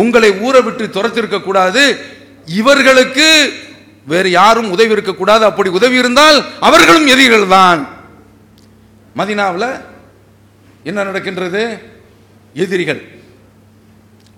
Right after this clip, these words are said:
யாருக்கு உதவுகின்றார்கள்? மக்காவில் இருந்து வந்தவர்களுக்கு உதவி விடுகின்றார்கள். பனு குறைலா, ரசூலுல்லா ஹந்தக் யுத்தத்துல,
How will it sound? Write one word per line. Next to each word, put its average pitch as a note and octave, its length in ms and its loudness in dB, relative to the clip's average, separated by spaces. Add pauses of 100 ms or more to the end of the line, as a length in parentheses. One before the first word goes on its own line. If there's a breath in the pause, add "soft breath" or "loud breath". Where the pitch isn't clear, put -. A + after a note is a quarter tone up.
(600)
யாருக்கு F#3+ 360 -2
உதவுகின்றார்கள்? F#3+ 720 0 (180)
மக்காவில் A3 400 0
இருந்து G3 220 -4
வந்தவர்களுக்கு G3 500 -2
உதவி G#3+ 240 0
விடுகின்றார்கள். E3+ 600 -2
பனு F#3 160 -2 (100)
குறைலா, G3+ 360 2 (920 soft breath)
ரசூலுல்லா G3 480 0 (840)
ஹந்தக் G#3 380 -4
யுத்தத்துல, F#3+ 380 -4